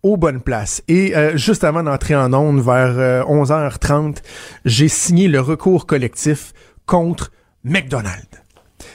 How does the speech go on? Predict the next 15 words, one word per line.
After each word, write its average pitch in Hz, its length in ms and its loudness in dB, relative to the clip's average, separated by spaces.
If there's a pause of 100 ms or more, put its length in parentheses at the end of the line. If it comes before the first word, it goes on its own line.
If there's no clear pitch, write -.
(160)
Les 160 320 2
méchants 190 480 2
McDonald's. 151 500 -2
Parce 143 160 -2
que 202 80 4
oui, 226 220 2
il 165 80 0
y 180 40 2
a 180 40 2
un 180 60 0
recours 196 300 -2
collectif - 880 -2
qui - 120 -2
est 175 100 0
organisé 147 720 0